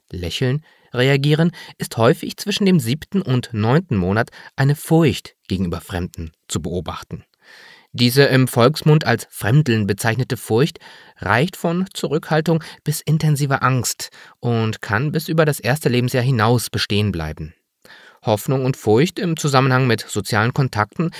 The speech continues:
sind somit phylogenetisch fundierte Erwartungsemotionen, die auch bei der späteren Ausbildung des Anschlussmotivs eine entscheidende Rolle spielen. Nach Ainsworth et alii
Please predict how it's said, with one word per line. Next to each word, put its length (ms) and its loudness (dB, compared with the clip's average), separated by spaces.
sind 320 2
somit 360 0
phylogenetisch 1080 0
fundierte 600 -2
Erwartungsemotionen, 1300 0
die 240 -4
auch 180 -2
bei 140 0
der 120 2
späteren 480 0
Ausbildung 500 -4
des 140 -14
Anschlussmotivs 800 -4
eine 160 -2
entscheidende 480 -2
Rolle 220 2
spielen. 480 -8
Nach 320 4
Ainsworth 560 2
et 220 0
alii 520 2